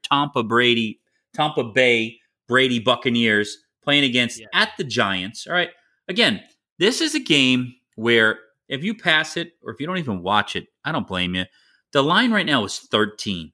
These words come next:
Speaker 1: okay? I can never in my life lay thirteen on the road with an N F L football team. I know it's probably the right side, and I could wake up tomorrow and the Bucks could win forty-four to three.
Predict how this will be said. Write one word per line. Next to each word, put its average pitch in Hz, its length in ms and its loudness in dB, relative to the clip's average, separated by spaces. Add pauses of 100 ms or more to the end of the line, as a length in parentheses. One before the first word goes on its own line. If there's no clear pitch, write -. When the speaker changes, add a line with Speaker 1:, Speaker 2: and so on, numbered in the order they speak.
(120)
Speaker 1:
okay? 117 380 -4 (460)
I 202 360 2
can 139 320 0
never 113 560 0
in 113 140 -2
my 107 180 2
life 101 460 0 (520)
lay 117 260 2
thirteen 113 580 0
on 95 140 -4
the 90 100 -8
road 87 320 -6 (220)
with 104 120 -6
an 98 80 -2
N 95 140 -2
F 90 160 -8
L 85 100 -6
football - 360 -16
team. - 220 -20 (400)
I 147 140 0
know 170 160 2
it's 160 140 0
probably 127 280 4
the 113 120 4
right 98 200 0
side, 139 380 -2 (100)
and 110 200 -6
I 104 240 -2
could 120 160 -4
wake 117 180 2
up 110 120 -2
tomorrow 107 280 0
and 104 80 0
the 98 60 0
Bucks 101 260 0
could 98 160 -12
win 95 180 -2
forty-four 104 540 -2
to 90 80 -2
three. 135 340 0